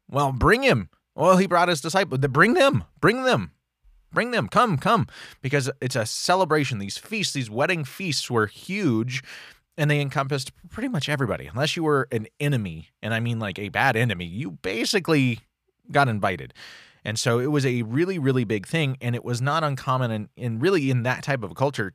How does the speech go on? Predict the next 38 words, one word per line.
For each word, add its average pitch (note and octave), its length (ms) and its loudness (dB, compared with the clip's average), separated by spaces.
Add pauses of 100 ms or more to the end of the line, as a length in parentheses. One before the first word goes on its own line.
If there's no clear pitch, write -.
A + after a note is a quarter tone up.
(120)
even C3 240 0
today, G#2 480 -2
it's B2 200 -8
not D3+ 180 0
uncommon. F2+ 460 -8 (100)
They're, C#3 160 -2
they're D#3 180 -2
going C3+ 400 2
to G#2 140 -6
invite F2+ 400 -4
people. C#2 320 -14
It B2 140 -2
is G2 120 -2
a F#2 80 -6
very F#2 400 -4
normal, F#2 600 -6
normal E2 300 -10
thing. E2 220 -12 (340)
But B2 120 2
most D#3 220 4
likely, D3+ 340 2 (1000)
Mary D#3+ 400 6
was C#3+ 180 6
invited, G#2+ 520 2 (180)
and F#2 200 -8
because D#3+ 480 4
Jesus D#3 600 -2 (120)
and F2 120 -8
his F#2 100 -6
disciples G2+ 400 -4
showed F#2 200 -4
up, F#3+ 220 6 (800)
it A#2+ 160 -4
was, A#2 240 0
"Hey, G3 340 -6
my G2+ 200 -4
other C3+ 280 0
son, G2+ 400 -4